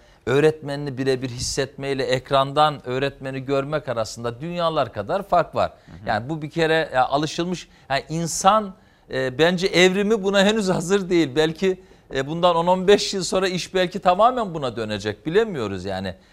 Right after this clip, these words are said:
Speaker 1: Sistemin evrilmesi gibi bir şeyden bahsediyoruz ama,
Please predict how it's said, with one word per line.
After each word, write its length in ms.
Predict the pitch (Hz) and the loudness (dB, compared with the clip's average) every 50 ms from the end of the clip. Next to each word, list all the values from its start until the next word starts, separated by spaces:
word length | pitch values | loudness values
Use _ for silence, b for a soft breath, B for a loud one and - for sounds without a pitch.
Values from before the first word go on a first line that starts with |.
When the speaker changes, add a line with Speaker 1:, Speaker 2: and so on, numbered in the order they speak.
| b b | b b
Speaker 1:
Sistemin 520 | - - 139 - - - 165 175 196 208 | -8 -6 -6 -6 -2 0 0 0 0 0
evrilmesi 600 | 196 180 170 165 170 175 170 180 175 - - 208 170 | 0 0 0 0 -2 -4 -2 -2 -2 -2 -4 -6 -6
gibi 240 | 151 143 160 175 | -6 -6 -8 -8
bir 60 | 170 160 | -10 -4
şeyden 440 | - 185 185 180 196 214 214 196 | -2 0 0 2 0 -2 -2 0
bahsediyoruz 560 | 170 143 117 - - - 98 95 101 107 117 143 | 0 0 0 0 -2 -8 -8 -8 -8 -8 -6 -6
ama, 300 | 175 233 262 220 185 | -4 -2 -2 -2 -2